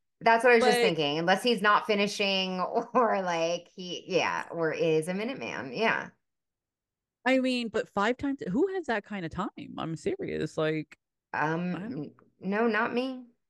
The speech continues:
Speaker 2: You have to
Speaker 1: Not
Speaker 2: get
Speaker 1: me.
Speaker 2: in and get out sometimes. Sometimes, I mean, especially she's the one telling us how she's so busy and she's so booked. And it's like, so w-, maybe you're over, maybe you need to manage your time better then. 'Cause if you're this busy with
Speaker 1: Yeah.
Speaker 2: work, then you shouldn't be pounding five times a day. Like,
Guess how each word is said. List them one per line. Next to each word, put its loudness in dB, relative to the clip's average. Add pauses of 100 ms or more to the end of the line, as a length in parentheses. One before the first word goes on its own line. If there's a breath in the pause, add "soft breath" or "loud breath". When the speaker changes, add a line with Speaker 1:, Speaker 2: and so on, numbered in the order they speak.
(260)
Speaker 2:
You -4
have -2
to 2
Speaker 1:
Not -4
Speaker 2:
get 4
Speaker 1:
me. 0
Speaker 2:
in -4
and -8
get -2
out -2
sometimes. -4
Sometimes, -6
I 0
mean, -4
especially -2
she's -4
the -2
one -4
telling -2
us -2
how -2
she's -20 (200)
so 0
busy -4
and -8
she's -6
so -2
booked. -2
And -6
it's -8
like, 0 (560)
so 0
w-, -10 (100)
maybe 0
you're -4 (300)
over, 0 (360)
maybe -4
you -4
need -2
to -4
manage -4
your 0
time -4
better -4
then. -10 (260 loud breath)
'Cause 2
if -2
you're 0
this 2
busy -4
with 2
Speaker 1:
Yeah. 4
Speaker 2:
work, -2
then -12
you -12
shouldn't -8
be -4
pounding -4
five -4
times -8
a -14
day. -4
Like, -8